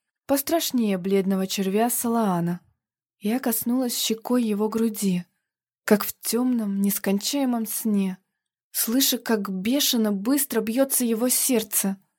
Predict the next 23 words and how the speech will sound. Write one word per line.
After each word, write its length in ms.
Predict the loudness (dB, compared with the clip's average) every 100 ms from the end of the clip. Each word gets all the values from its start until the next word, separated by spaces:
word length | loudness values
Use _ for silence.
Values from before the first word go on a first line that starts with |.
| _ _ _ _ -6
вдыхая 540 | -4 -4 -2 0 0
горячий 500 | 0 0 0 -2 -2
запах, 720 | -2 -2 -2 -2 -6 -8 -12 _ _ _
который 380 | -8 -2 0 0
так 380 | -2 -4 -4 -4
трудно 360 | -2 0 0
было 240 | 0 0 0
распознать, 800 | -2 -4 -4 -2 -2 -2 -8 -18 _ _ _ _
но 160 | -2 0
ощущая, 920 | 0 0 0 0 0 0 0 -2 -6 _ _ _ _ _ _
как 200 | -8 -4
он 160 | -2 -2
будто 300 | -2 -2 -2
бы 100 | 0
въедается 640 | -2 -2 0 2 0 0 -2
в 60 |
меня 400 | 0 0 2 0 -2
изнутри. 640 | 0 0 2 0 0 -4 _ _ _ _ _ _ _ _ _ _ _ _
Было 280 | -6 0 2
в 60 | 2
нем 220 | 0 0
что-то 300 | -2 0 0
дикое 680 | 0 0 0 0 0 0